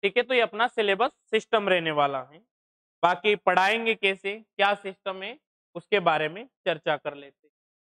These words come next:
तो एक बार में जो, जो बुक्स आपके चलती हैं उनको लिख लेता हूँ, पढ़ाने का सिस्टम क्या रहेगा, आपकी जो क्लास ऑपरेट होगी वो किस वे में होगी, जो मोड रहेगा वो क्या रहने वाला है, ऑनलाइन मोड भी रहेगा,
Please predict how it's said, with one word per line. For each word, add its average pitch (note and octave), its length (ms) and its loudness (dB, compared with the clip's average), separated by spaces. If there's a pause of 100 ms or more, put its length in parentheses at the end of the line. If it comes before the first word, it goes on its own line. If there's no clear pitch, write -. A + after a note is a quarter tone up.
(200)
तो F#3+ 80 2
एक F#3+ 220 2
बार A3 200 2
में A#3 400 -6
जो, G3 120 0
जो F#3+ 180 0
बुक्स F3 360 -4
आपके F3+ 340 0
चलती E3 400 -10
हैं F#3+ 220 -18 (360)
उनको F3 300 -2
लिख G#3+ 220 0
लेता G#3+ 320 0
हूँ, A3 220 -4
पढ़ाने F#3 380 2
का F3 140 -4
सिस्टम G3+ 480 -8
क्या G3+ 200 2
रहेगा, G3 400 2 (580)
आपकी F3+ 320 0
जो G3+ 120 -2
क्लास G#3+ 540 0
ऑपरेट G#3 560 0
होगी G3 260 -4
वो G#3 120 0
किस G3+ 320 -14
वे F3 320 0
में A3 160 -2
होगी, G3 340 -2 (760)
जो G3 100 4
मोड G3 360 2
रहेगा G#3 320 4
वो G3+ 60 0
क्या G3+ 240 2
रहने G3+ 240 0
वाला F#3 360 2
है, F3 160 -16 (520)
ऑनलाइन G3 500 2
मोड G#3+ 260 0
भी G#3+ 160 -2
रहेगा, A3 360 2